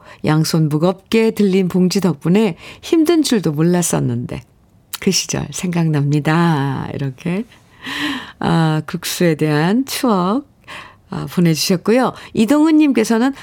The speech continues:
아버지께 "오늘은 퇴근하고 오시면 비빔국수 해드릴게요." 했었는데 <laughs> 국수 씨가 반갑네요. 오, 오, 마침요? 네. 김미영님께서는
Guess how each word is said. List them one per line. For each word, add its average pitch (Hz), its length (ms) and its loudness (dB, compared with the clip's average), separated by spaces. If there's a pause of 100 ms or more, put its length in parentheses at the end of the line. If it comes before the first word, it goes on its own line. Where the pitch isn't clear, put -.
아버지께 277 640 0
"오늘은 202 540 2 (220)
퇴근하고 339 580 2
오시면 202 420 2
비빔국수 233 960 2
해드릴게요." 233 1400 4
했었는데 226 880 2 (200)
<laughs> - 1120 -6
국수 220 360 -2
씨가 208 640 2
반갑네요. 180 1200 2
오, 175 280 0 (300)
오, 359 220 2
마침요? 208 760 0 (100)
네. 170 640 2 (640)
김미영님께서는 269 1200 4